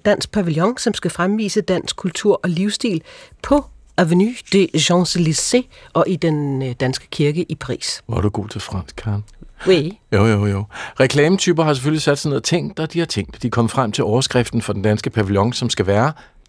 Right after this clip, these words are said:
Speaker 2: Denmark, the land of everyday wonder. Ideen er, som de selv skriver i deres pressemeddelelse, at, jeg citerer, "det ikke er de storslåede monumenter eller vilde naturfænomener, som Danmark kan byde på,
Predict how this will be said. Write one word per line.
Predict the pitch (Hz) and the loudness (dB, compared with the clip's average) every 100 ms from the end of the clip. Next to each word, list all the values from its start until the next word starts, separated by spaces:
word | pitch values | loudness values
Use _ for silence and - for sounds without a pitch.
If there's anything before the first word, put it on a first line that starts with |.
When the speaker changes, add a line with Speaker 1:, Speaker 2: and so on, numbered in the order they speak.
| - | 0
Speaker 2:
Denmark, | 120 104 95 82 - - _ _ _ _ _ | 2 4 2 -2 -8 -16 _ _ _ _ _
the | - | 0
land | 104 107 117 107 | 2 4 2 0
of | 107 107 | -4 -2
everyday | 95 98 101 95 | 0 2 2 2
wonder. | 90 92 87 76 _ _ _ _ _ - - - - - - | 0 -4 -6 -12 _ _ _ _ _ -18 -16 -16 -18 -12 -2
Ideen | 135 196 196 | 2 4 4
er, | 160 175 | 4 2
som | - | 0
de | 156 | -2
selv | 147 147 | 0 0
skriver | - 151 | 0 -2
i | 139 | 0
deres | 135 | -2
pressemeddelelse, | - 123 131 151 139 117 - | 0 0 0 -2 -2 -4 -4
at, | - 147 - | -2 -2 -2
jeg | 107 98 | -2 -2
citerer, | 101 - 175 - 160 _ _ _ - | -4 -2 -2 -2 -8 _ _ _ 2
"det | |
ikke | 175 127 156 160 185 | 4 4 2 2 0
er | 131 | 0
de | 131 | -2
storslåede | 123 131 135 147 135 123 | -2 0 0 0 0 2
monumenter | 120 113 117 151 - | 4 4 4 2 2
eller | 139 117 | 2 2
vilde | 107 113 135 | 2 0 2
naturfænomener, | 127 113 - - 143 131 120 - | 0 2 0 0 0 2 2 -2
som | - 113 | -2 2
Danmark | 110 113 139 | 2 2 0
kan | - | -2
byde | 123 131 139 | -2 0 0
på, | - 147 | 2 0